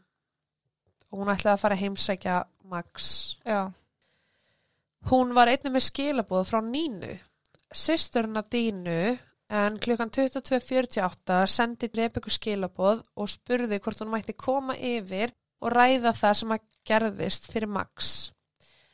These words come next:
Speaker 1: En Rebekka svaraði aldrei þeim skilaboðum.
Speaker 2: Ok.
Speaker 1: Og þetta er, og þetta er mjög spes í ljósi þess að það var vitni sem að sá eitthvað koma þarna.
Speaker 2: Já.
Speaker 1: Einnig var hlustað á skilaboð í talhólfinu hennar klukkan núll núll fimmtíu,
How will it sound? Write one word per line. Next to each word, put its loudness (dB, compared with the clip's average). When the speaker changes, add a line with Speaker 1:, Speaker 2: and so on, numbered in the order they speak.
Speaker 1:
En 2
Rebekka 2
svaraði 4
aldrei -2
þeim -4
skilaboðum. -8
Speaker 2:
Ok. -16
Speaker 1:
Og 0
þetta 6
er, -6
og 2
þetta -2
er -6
mjög 2
spes 0
í -4
ljósi -2
þess -4
að -4
það 2
var -2
vitni -2
sem -6
að -4
sá 0
eitthvað -10
koma 0
þarna. -4
Speaker 2:
Já. -6
Speaker 1:
Einnig 2
var 4
hlustað 4
á 6
skilaboð 0
í 0
talhólfinu 2
hennar -2
klukkan -2
núll 2
núll 0
fimmtíu, -4